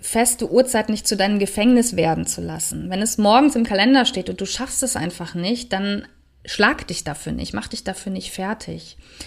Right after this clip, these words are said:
sondern schau einfach, wann du die Meditation an dem Tag stattdessen einbauen kannst. Und auch hier denk dran, es gilt auch nur eine Minute. Wenn du etwas ganz bewusst eine Minute machst, dann zählt das je nachdem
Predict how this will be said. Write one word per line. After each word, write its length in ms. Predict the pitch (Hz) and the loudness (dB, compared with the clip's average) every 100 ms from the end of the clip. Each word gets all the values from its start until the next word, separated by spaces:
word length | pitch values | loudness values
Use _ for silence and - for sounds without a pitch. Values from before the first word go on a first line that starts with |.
| - - | -18 -2
sondern 180 | 214 226 | 2 2
schau 260 | 226 240 247 | 4 6 6
einfach, 440 | 226 240 254 254 | 4 4 4 2
wann 220 | 202 202 240 | 2 4 4
du 80 | |
die 120 | 240 226 | 4 4
Meditation 680 | 214 220 220 208 - 208 | 2 -2 -4 -4 -2 -2
an 220 | 202 175 185 | -4 -4 -2
dem 220 | 202 226 | 0 0
Tag 260 | 196 190 | -2 -2
stattdessen 640 | - 196 190 170 - 196 - | -2 -6 -4 -4 -4 -6 -4
einbauen 580 | 170 196 180 165 - 170 | -2 0 0 -2 -4 -8
kannst. 640 | - - - - - - | -12 -14 -10 -10 -10 -14
Und 200 | - 185 | -6 -6
auch 160 | - 180 | -6 -6
hier 220 | - 247 | 2 4
denk 300 | 220 196 220 | 4 0 -2
dran, 260 | - 220 233 | -2 0 0
es 180 | 233 - | -2 -4
gilt 300 | 202 226 - | -2 -4 -4
auch 160 | 202 | -4
nur 300 | 214 202 - | -4 -4 -6
eine 180 | 196 208 | -4 0
Minute. 800 | 208 208 285 381 - 170 170 185 185 | 0 2 2 0 -4 -4 -4 -6 -6
Wenn 100 | 190 | -4
du 80 | |
etwas 300 | - - 202 | -4 -6 -6
ganz 260 | - 233 269 | 0 0 0
bewusst 380 | 254 226 226 - | -2 -2 -6 -6
eine 180 | 190 214 | -2 0
Minute 400 | 208 220 240 196 | 0 0 -2 -4
machst, 580 | 175 165 - - - _ | -4 -6 -6 -10 -10 _
dann 180 | 190 196 | -8 -6
zählt 300 | - 202 208 | -2 -2 -2
das 180 | 202 - | -4 -4
je 100 | 202 | -4
nachdem 480 | 196 - 208 208 | -4 -2 -2 -4